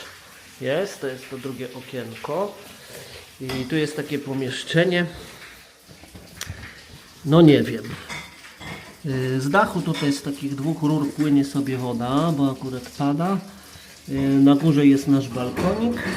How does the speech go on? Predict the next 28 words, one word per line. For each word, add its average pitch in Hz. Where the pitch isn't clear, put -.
I 165
tutaj 226
sobie 185
ta 170
woda 170
płynie 165
i 143
jest 143
tu 143
takie 131
pomieszczenie. 117
Nie 113
wiem, 110
po 127
co 127
ono 117
jest, 170
ale 185
taka 165
studnia 135
wewnątrz 117
domu. 90
Schowek, 220
żeby 156
chyba 147
myć 139
różne 127
rzeczy. 110